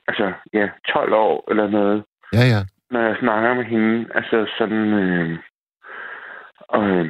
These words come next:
Speaker 1: og vi er gode venner i dag, og, og det er ikke noget med, at vi sådan skal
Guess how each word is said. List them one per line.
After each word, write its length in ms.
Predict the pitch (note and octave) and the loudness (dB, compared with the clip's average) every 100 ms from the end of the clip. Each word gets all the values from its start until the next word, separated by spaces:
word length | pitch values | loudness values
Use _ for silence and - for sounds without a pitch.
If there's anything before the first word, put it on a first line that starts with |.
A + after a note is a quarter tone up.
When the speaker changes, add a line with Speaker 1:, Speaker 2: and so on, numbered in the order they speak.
| - | -2
Speaker 1:
og 140 | G2+ | 0
vi 80 | G#2+ | 0
er 40 | |
gode 360 | G2 B2+ C3+ D3+ | 2 2 2 2
venner 260 | C3 A#2+ B2 | 2 2 0
i 40 | |
dag, 420 | - - C2+ C#2 - - | 0 -2 -4 -8 -10 -2
og, 460 | G#2 G2+ F#2+ F#2 - - | 0 2 0 -2 -6 -6
og 140 | A#2+ G#2+ | -4 0
det 80 | |
er 40 | G2+ | 0
ikke 120 | A2+ | 0
noget 160 | C3 B2+ | 0 2
med, 220 | B2+ A#2+ | 2 2
at 140 | G#2+ | 2
vi 120 | G#2 | -2
sådan 360 | G2 - G#2+ G#2 | -4 -4 0 0
skal 200 | - G#2+ | 0 -2